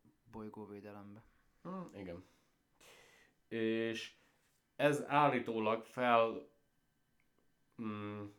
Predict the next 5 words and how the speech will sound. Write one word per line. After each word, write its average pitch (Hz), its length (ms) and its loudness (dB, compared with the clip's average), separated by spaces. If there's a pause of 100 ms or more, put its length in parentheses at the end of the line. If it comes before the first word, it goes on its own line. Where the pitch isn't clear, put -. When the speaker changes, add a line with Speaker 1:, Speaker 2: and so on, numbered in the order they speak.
(180)
Speaker 2:
felkeltette 110 600 0
az 104 120 2
érdeklődését 101 1120 -2
néhány 101 540 -6 (300)
fejesnek. 110 760 -4